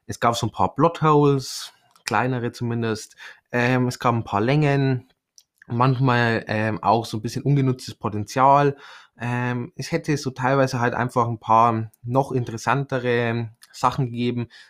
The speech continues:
die dann einfach ignoriert wurden oder halt nicht ausgearbeitet, ähm, beziehungsweise auch übersprungen wurden. Vielleicht würde man uns das dann in Staffel zwei zeigen, vor allem so auch in der,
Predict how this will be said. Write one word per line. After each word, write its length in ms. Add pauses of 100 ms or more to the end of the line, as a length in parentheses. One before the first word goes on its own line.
(120)
die 80
dann 180
einfach 260
ignoriert 480
wurden 240
oder 140
halt 120
nicht 160
ausgearbeitet, 920 (460)
ähm, 640 (460)
beziehungsweise 500
auch 200
übersprungen 680
wurden. 380 (720)
Vielleicht 540
würde 200
man 200
uns 160
das 160
dann 160
in 180
Staffel 360
zwei 320
zeigen, 500
vor 120
allem 120
so 100
auch 220
in 80
der, 300